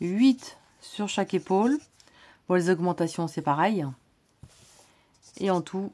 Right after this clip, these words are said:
il vous faudra trente-huit mailles pour la taille trente-six. Et pour la taille trente-huit, quarante, quarante-deux, il vous en faudra quarante-quatre.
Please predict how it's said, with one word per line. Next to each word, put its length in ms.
il 100
vous 120
faudra 560
trente-huit 360
mailles 300
pour 100
la 60
taille 200
trente-six. 760
Et 120
pour 120
la 60
taille 260
trente-huit, 400
quarante, 260
quarante-deux, 300
il 60
vous 180
en 60
faudra 340
quarante-quatre. 640